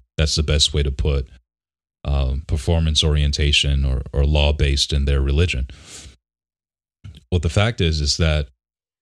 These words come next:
if we truly believe that Jesus Christ fulfilled all of the law, then we have to conclude that, um, the law is not the key into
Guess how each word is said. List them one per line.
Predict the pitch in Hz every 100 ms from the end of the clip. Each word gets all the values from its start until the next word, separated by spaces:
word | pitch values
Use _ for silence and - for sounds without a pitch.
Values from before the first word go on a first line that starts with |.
| -
if | 110 117
we | 104
truly | 110 101
believe | 90 90 90 87 82 -
that | 82 78 -
Jesus | - 85 78 73
Christ | - 85 80 76 76 - -
fulfilled | - 80 73 - - 95 90 85 -
all | 80 82
of | 78
the | 71
law, | 76 90 73 69 - - _ _ _ -
then | 90 85
we | 87
have | 73 107 107
to | -
conclude | - 78 - 120 98 73 71 - - -
that, | 78 78 90 80 76 71 - - _ _ - _ _ -
um, | 85 78 73 71 - -
the | 87
law | 87 101 98 80 78 78 - -
is | 80 80 80
not | 87 87 82 80 58 - _ _ _ _ _ _ _
the | - 76
key | - - 101 76 78 - _ _ _ _ _ _ -
into | 95 90 - 87 73 71